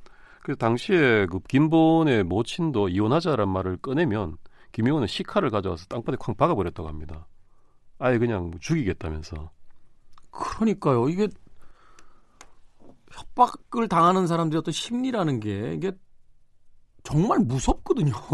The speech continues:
Speaker 1: 예.
Speaker 2: <laughs> 그렇다고 해서 이게 신고를 한다고 이 사람이 잡혀가서 무슨 십 년, 십오 년씩 징역을 사는 것도 아니고 갔다가 조사받고서 다,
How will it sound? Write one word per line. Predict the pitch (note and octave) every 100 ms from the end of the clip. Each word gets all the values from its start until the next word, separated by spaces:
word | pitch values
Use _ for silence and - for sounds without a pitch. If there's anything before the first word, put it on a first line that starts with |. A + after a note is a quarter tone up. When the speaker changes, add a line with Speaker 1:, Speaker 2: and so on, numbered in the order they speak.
| - - G#2
Speaker 1:
예. | G2
Speaker 2:
<laughs> | D3+ - - - - -
그렇다고 | - A3+ A#3 A3+
해서 | F#3+
이게 | F#3+ F#3+
신고를 | - C4 C4+ B3+ G3
한다고 | F#3 C#3+ C#3 D#3+
이 |
사람이 | C#3+ C#3+ D#3
잡혀가서 | D3+ A2+ - E3+ B2+ D#3
무슨 | C3+ C#3
십 | - -
년, | A#3+ A3 F3
십오 | - A3
년씩 | F#3+ C#3+ - - -
징역을 | - D3 D#3 D3 C3
사는 | D3 C3+
것도 | A#2 -
아니고 | F3+ A2+ F#2+ F#2+ G#2+ C3+ B2 - - - - - -
갔다가 | C#3+ - E3+
조사받고서 | - C3 E3+ E3 E3 D3+ D#3+
다, | G#2 -